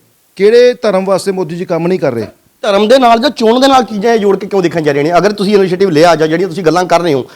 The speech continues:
Speaker 2: ਠੀਕ ਆ, ਸਮਾਜ ਦੇ ਹਿੱਤ 'ਚ ਜੇਕਰ ਪ੍ਰਾਈਮ ਮਿਨਿਸਟਰ ਨੇ ਕੋਈ ਕੰਮ ਕੀਤੇ ਨੇ, ਲੋਕ ਭਲਾਈ ਦੇ ਵਿੱਚ ਕੀਤੇ, ਲੋਕ ਫੇਵਰ 'ਚ ਕੀਤੇ ਆ, ਤਾਂ ਲੋਕ ਉਹਨਾਂ ਨੂੰ ਸਲਾਹੁਣਗੇ।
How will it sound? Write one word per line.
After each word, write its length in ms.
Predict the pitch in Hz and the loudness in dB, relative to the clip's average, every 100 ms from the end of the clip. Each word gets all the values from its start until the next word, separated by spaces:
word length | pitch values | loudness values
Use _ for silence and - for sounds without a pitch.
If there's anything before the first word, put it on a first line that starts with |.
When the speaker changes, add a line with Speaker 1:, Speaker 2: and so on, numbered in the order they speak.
| _ | _
Speaker 2:
ਠੀਕ 200 | - 190 | -6 -2
ਆ, 40 | 269 | -2
ਸਮਾਜ 300 | 185 156 165 | 2 0 2
ਦੇ 60 | |
ਹਿੱਤ 140 | 156 156 | 0 -2
'ਚ 40 | |
ਜੇਕਰ 240 | 175 165 | -4 -2
ਪ੍ਰਾਈਮ 260 | 165 160 151 | -2 0 0
ਮਿਨਿਸਟਰ 240 | 156 151 | 0 -4
ਨੇ 100 | 160 | -6
ਕੋਈ 160 | 156 160 147 - | -4 -4 -6 -4
ਕੰਮ 260 | 151 160 | -2 -2
ਕੀਤੇ 220 | 139 185 | -4 -4
ਨੇ, 140 | 151 120 - _ - | -4 -4 -10 _ -4
ਲੋਕ 240 | 151 156 | 0 0
ਭਲਾਈ 240 | - 175 127 | 0 0 0
ਦੇ 60 | |
ਵਿੱਚ 140 | 143 143 | -4 -8
ਕੀਤੇ, 240 | 123 151 | -10 -6
ਲੋਕ 220 | 160 147 | -2 -4
ਫੇਵਰ 240 | 139 139 147 | -2 -4 -4
'ਚ 60 | |
ਕੀਤੇ 200 | 151 117 | -8 -6
ਆ, 40 | 160 | -4
ਤਾਂ 100 | 233 | 0
ਲੋਕ 160 | 165 | 0
ਉਹਨਾਂ 120 | 214 240 | 0 -2
ਨੂੰ 80 | |
ਸਲਾਹੁਣਗੇ। 360 | 196 165 226 214 | -2 0 0 0